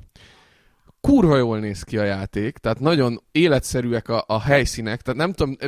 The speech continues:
ezt, ezt lehet, hogy bővebben szépen va-, valaki nagyon esztétikusan meg tudná fogalmazni, amikor egy játékba azt érzed a helyszínen, hogy nem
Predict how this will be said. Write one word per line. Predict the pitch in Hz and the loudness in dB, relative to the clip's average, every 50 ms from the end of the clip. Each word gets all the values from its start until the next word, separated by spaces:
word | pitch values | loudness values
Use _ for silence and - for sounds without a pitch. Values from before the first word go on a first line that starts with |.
| 123 107 113 95 - | -12 -12 -18 -16 -10
ezt, | 90 - - - | -10 -10 -10 -8
ezt | - - 113 - | -12 -12 -12 -8
lehet, | 131 143 147 139 131 - | -4 -4 -2 -2 -2 -4
hogy | - 120 120 | -6 -12 -6
bővebben | 131 135 139 123 123 120 113 113 110 | -2 -2 0 0 0 -2 -2 -4 -6
szépen | 107 - 135 127 110 - 110 113 | -6 -4 -6 -4 -4 -4 -4 -2
va-, | 117 120 - - | -2 -4 -4 -4
valaki | 117 123 120 113 - - | -4 -4 -4 -4 -4 -6
nagyon | 113 117 110 107 110 | -6 -6 -6 -4 -6
esztétikusan | 113 113 - - 117 110 113 104 - 107 - 113 101 | -6 -8 -6 -6 -8 -8 -8 -8 -10 -10 -8 -8 -8
meg | 104 110 113 | -6 -6 -8
tudná | _ - 104 104 101 | _ -12 -12 -12 -10
fogalmazni, | 101 - 110 117 123 127 127 131 139 135 131 147 156 165 - _ - - - - _ - | -6 -2 -2 0 2 2 2 2 0 -2 -2 -2 -6 -8 -8 _ -20 -20 -20 -20 _ -8
amikor | - 127 123 - 120 117 | -4 -4 -2 0 0 0
egy | 110 123 | 2 2
játékba | 151 160 175 180 - 151 127 113 113 123 135 | 2 4 4 2 2 -2 -2 0 0 2 2
azt | 147 - - | 0 0 0
érzed | 135 127 120 117 104 | 0 0 0 0 -4
a | 101 | -6
helyszínen, | 107 120 117 127 135 - - 156 151 151 151 143 - - - - _ - | -2 0 0 0 0 0 -2 0 0 0 0 -2 -4 -10 -20 -20 _ -12
hogy | - 117 | -8 -2
nem | 127 156 156 147 135 127 | 0 2 2 2 0 -2